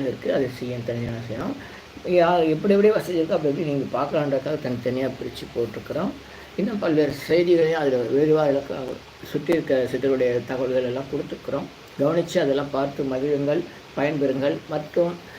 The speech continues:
சித்தர் சீக்ரெட் YouTube சேனலை சப்ஸ்கிரைப் செய்யுங்க. உங்க நண்பர்களுக்கு உறவினர்களுக்கு பகிர்ந்து கொள்ளுங்க. தினசரி எங்கெங்க குரு பூஜை நடக்குது, உங்களுக்கு என்னென்ன பிரச்சனைகளுக்கு என்னென்ன வழிமுறை என்ற தகவல்களையும் இந்த நேரலை பிரார்த்தனையும் சொல்லுவோம். தனித்தனியா நண்பர்கள் தொடர்பு கொண்டு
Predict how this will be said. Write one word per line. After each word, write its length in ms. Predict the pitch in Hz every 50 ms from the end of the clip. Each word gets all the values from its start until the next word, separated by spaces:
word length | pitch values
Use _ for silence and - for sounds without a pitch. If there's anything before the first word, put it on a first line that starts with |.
| - - - - -
சித்தர் 360 | - 220 202 202 247 247 - -
சீக்ரெட் 280 | 208 185 160 139 143
YouTube 200 | 160 170 185 - 180
சேனலை 200 | 165 151 151 147 -
சப்ஸ்கிரைப் 360 | 147 139 - - 190 170 156 -
செய்யுங்க. 240 | 151 139 143 139 139
உங்க 100 | 135 135 135
நண்பர்களுக்கு 420 | 147 160 170 185 180 170 170 - 175
உறவினர்களுக்கு 420 | 156 143 147 147 156 151 151 143 -
பகிர்ந்து 220 | 131 135 139 143 131
கொள்ளுங்க. 260 | 127 127 123 117 110 147
தினசரி 440 | 156 175 170 170 - 165 160 165 160 151
எங்கெங்க 300 | 151 160 156 156 156 143 131 135
குரு 140 | 151 165 160
பூஜை 100 | 156 151 143
நடக்குது, 340 | 139 131 127 - 135 139 143 143 139
உங்களுக்கு 340 | 139 139 135 127 - - 131 139
என்னென்ன 260 | 143 - 165 156 143 143 -
பிரச்சனைகளுக்கு 440 | 139 135 - 156 156 147 143 139 131
என்னென்ன 200 | 139 143 143 127 117
வழிமுறை 320 | 127 143 156 151 147 139 135 127
என்ற 120 | 123 110 - 131
தகவல்களையும் 560 | 131 135 143 143 135 131 139 - - - - - - - - - - -
இந்த 140 | - 131 131 127 139
நேரலை 280 | 156 170 175 165 160 - -
பிரார்த்தனையும் 420 | 147 143 147 147 170 165 170 - -
சொல்லுவோம். 260 | 151 156 147 143 139
தனித்தனியா 540 | 143 156 175 175 - 180 175 175 175 180 190 190 175 151
நண்பர்கள் 380 | 143 151 151 156 151 151 139 131 135 - - - - - -
தொடர்பு 320 | 135 127 151 160 151 - 143
கொண்டு 240 | 143 143 143 147